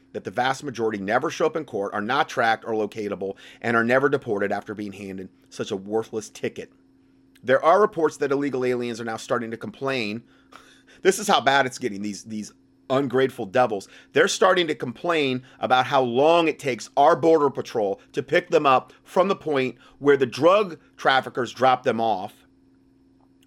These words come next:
'Cause they've already, they've already acted as the drug mules at that point.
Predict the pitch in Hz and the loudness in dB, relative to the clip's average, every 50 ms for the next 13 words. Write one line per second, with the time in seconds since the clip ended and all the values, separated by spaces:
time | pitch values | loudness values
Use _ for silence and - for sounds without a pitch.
0 | - - - _ _ - - 165 127 175 160 - - 185 190 175 165 135 - 127 | -20 -20 -20 _ _ -2 0 0 2 2 2 4 4 4 4 4 2 0 -2 -4
1 | 156 147 165 175 170 156 151 151 156 156 - 147 127 123 110 107 113 107 - 143 | 0 2 4 4 4 4 2 2 0 0 -4 -6 -8 -8 -8 -8 -12 -6 -2 0
2 | 156 156 147 120 113 107 101 95 92 92 92 87 - 95 85 - - 101 85 85 | 0 0 0 -2 -8 -10 -10 -10 -12 -14 -14 -12 -10 -10 -10 -12 -16 -20 -18 -18
3 | 92 95 | -20 -20